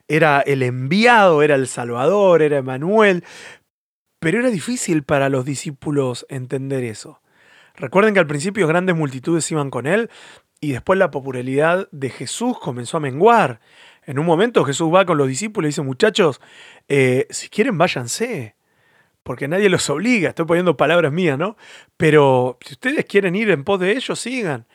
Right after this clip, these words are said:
Un momento Jesús se paró con la grande multitud y le dijo, "Ustedes me siguen por los panes y los peces".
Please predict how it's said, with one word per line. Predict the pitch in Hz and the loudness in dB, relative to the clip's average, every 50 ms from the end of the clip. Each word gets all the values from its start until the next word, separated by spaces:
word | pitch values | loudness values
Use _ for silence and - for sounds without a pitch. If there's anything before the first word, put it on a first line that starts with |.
| _ - - - _ _ - | _ -20 -20 -20 _ _ -4
Un | 185 | 0
momento | 214 269 277 254 202 - | 0 0 2 2 0 0
Jesús | 147 139 - 254 247 | 0 -4 -6 -4 -2
se | - 208 135 | -2 -2 -2
paró | - 127 123 180 269 254 | -2 -2 0 0 0 2
con | 180 180 151 | 2 0 2
la | 156 147 | 2 2
grande | 156 175 180 170 160 | 0 0 0 -2 -2
multitud | 147 143 135 131 139 131 - 170 165 | -2 -4 -4 -6 -8 -6 -2 -2 0
y | 151 | 2
le | 143 147 | 2 0
dijo, | 170 208 - - 208 180 143 - - - - - - - | 0 0 -2 2 2 2 2 2 -4 -20 -20 -20 -16 -14
"Ustedes | - 214 - - 277 302 302 247 | -14 -8 -2 0 0 2 2 0
me | 175 147 139 | -2 -2 -4
siguen | - - 277 269 330 269 151 | -6 -6 -6 -6 -8 -8 -8
por | - 147 123 | -6 -6 -6
los | 117 120 | -6 -4
panes | - 226 220 240 165 - 135 | -2 -2 -2 -2 -4 -8 -10
y | |
los | 113 - - | -12 -16 -16
peces". | _ - - 254 233 143 - - - 123 98 - - _ | _ -8 -6 -6 -6 -6 -8 -10 -14 -16 -18 -20 -20 _